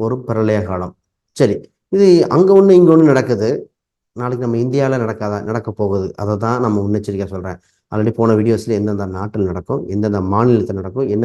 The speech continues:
மாதிரி நடக்கும்னு தெளிவா சொல்லியிருக்கேன். சரி, இதோட முடிஞ்சதா? இந்த விஷயத்த பாருங்களேன். திசை மாறிய ஏவுகணை போலாந்தில் போய் விழுந்தது.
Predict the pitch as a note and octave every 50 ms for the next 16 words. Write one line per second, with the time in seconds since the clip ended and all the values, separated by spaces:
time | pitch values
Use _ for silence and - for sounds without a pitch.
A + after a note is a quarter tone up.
0 | A#2 A2+ A2+ G#2 G2+ G2 G2 G2+ G#2+ G2+ - G2 G2+ G#2 G2+ G#2 - F2+ E2+ E2+
1 | E2 F2 F2+ F2 - _ _ _ _ _ _ _ - - A2+ A2+ B2+ C#3+ E3+ F3
2 | E3+ D3+ C3+ B2+ C3 B2 A#2 A2+ A2 G#2+ F2+ F2+ - A2 A#2+ B2 B2+ B2 B2 F3
3 | C#3 B2+ A2 - G2 G#2+ G2+ F#2 F2 F#2+ G2 G2 _ _ _ _ _ _ _ _
4 | _ _ _ _ _ _ _ _ _ _ _ _ _ _ - C3 B2+ - D#3+ D#3+
5 | E3 D3+ C#3 C3+ C3+ C3+ C3+ C3 C3+ C#3+ C3+ A2 G#2 G#2+ A2 A2 G#2 G2+ G2 G2
6 | F#2+ - _ _ _ _ _ _ _ _ _ _ _ _ _ _ _ _ _ _
7 | _ _ _ _ _ - B2+ C3 C#3 D3 C#3 C3 A#2+ B2 A#2 G#2+ B2 A#2 G#2 G2
8 | F#2 G2 F2 E2+